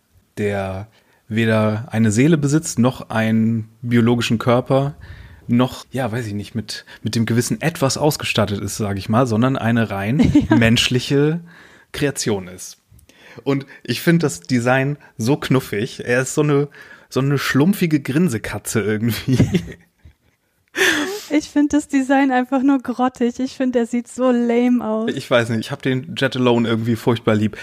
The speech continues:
Speaker 1: Ich hab neulich erst eine offizielle Plüschfigur von dem gesehen und da war ich unglaublich glücklich, dass der,
Speaker 2: <laughs>
Speaker 1: dass der auch mal ein bisschen Liebe abbekommt.
Speaker 2: <laughs>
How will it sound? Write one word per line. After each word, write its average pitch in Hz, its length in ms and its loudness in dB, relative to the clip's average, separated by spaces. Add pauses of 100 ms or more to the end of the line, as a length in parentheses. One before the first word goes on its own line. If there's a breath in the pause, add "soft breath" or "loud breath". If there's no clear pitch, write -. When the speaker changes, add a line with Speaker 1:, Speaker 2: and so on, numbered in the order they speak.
Speaker 1:
Ich 110 120 -4
hab 131 80 0
neulich 127 400 0
erst 120 260 -4
eine 123 120 0
offizielle 120 680 -2
Plüschfigur 110 680 -2
von 104 180 -2
dem 101 180 -2
gesehen 101 340 0
und 120 60 0
da 110 140 0
war 117 100 -2
ich 110 120 -6
unglaublich 113 440 -2
glücklich, 113 340 2
dass 269 180 2
der, 104 300 0 (180 loud breath)
Speaker 2:
<laughs> - 160 -20
Speaker 1:
dass 110 160 -6
der 104 120 -2
auch 107 160 -6
mal 107 100 -2
ein 101 80 -6
bisschen 104 220 -6
Liebe 104 280 -4
abbekommt. - 640 -10
Speaker 2:
<laughs> 240 40 -2